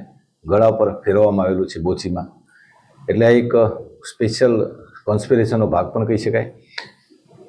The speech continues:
ચાલુ તપાસ દરમિયાન જે પ્રમાણે એવિડન્સ મળશે, જે પુરાવો મળશે, એ પ્રમાણે નવી કલમોનો ઉમેરો નામદાર કોર્ટમાં કરવામાં આવે છે.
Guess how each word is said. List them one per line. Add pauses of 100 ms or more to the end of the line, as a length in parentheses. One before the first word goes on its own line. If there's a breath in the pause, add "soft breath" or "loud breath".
ચાલુ
તપાસ
દરમિયાન
જે
પ્રમાણે
એવિડન્સ
મળશે, (220)
જે
પુરાવો
મળશે,
એ
પ્રમાણે (300)
નવી
કલમોનો
ઉમેરો (800)
નામદાર
કોર્ટમાં
કરવામાં
આવે
છે.